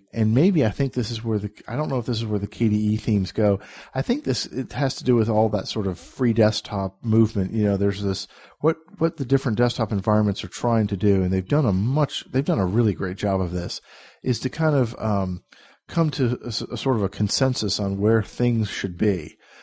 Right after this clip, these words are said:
uh, such as themes or icons or fonts, you know, so,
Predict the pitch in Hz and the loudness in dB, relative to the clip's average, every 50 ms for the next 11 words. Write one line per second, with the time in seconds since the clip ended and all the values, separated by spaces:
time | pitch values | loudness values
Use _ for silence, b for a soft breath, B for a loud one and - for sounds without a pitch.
0 | B B B - 98 98 95 95 - - - 113 - - 110 95 92 87 - - | B B B -6 -4 -4 -2 -2 -2 -2 -2 -2 0 0 0 0 0 0 -2 -2
1 | - 117 110 107 98 92 87 82 82 - 95 90 - - 98 104 101 - - - | 0 0 2 2 2 0 -2 -4 -6 -8 -8 -8 -6 -2 -2 -2 -2 -2 -4 -4
2 | 95 85 - - - - - - 104 - - - 117 107 95 87 82 - - - | -4 -4 -6 -10 -12 -10 -10 -10 -8 -8 -6 -2 -2 0 0 -2 -6 -8 -6 -6
3 | - - - b b b b b b - 107 95 95 92 - - 117 107 107 107 | -6 -6 -6 b b b b b b -2 0 2 2 2 2 4 4 4 4 4
4 | 104 | 2